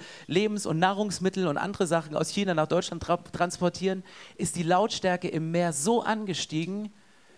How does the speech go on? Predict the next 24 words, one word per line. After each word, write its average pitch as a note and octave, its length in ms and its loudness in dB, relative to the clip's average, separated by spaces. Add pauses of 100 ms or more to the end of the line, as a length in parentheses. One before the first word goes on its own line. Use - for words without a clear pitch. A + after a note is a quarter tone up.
(200)
dass D3 140 -2
Blauwale F3 680 4
nur F#3 240 2
noch G3 160 2
über D3 220 2
eine C#3+ 180 -2
Distanz D#3+ 500 -4
von C#3 220 -4
zweihundert C#3+ 720 -2
Kilometern B2 580 -2
miteinander A#2 440 -2
kommunizieren A2 680 -4
können. A2 160 -4
Und A2+ 80 -8
das A#2+ 140 -4
ist C3+ 180 -6
nicht F#3+ 240 -2
mal D3+ 140 0
die B2+ 100 -6
Strecke D3+ 320 -4
von B2+ 180 -6
Hamburg B2+ 240 -6
bis A#2+ 140 -10
Berlin. G2 340 -8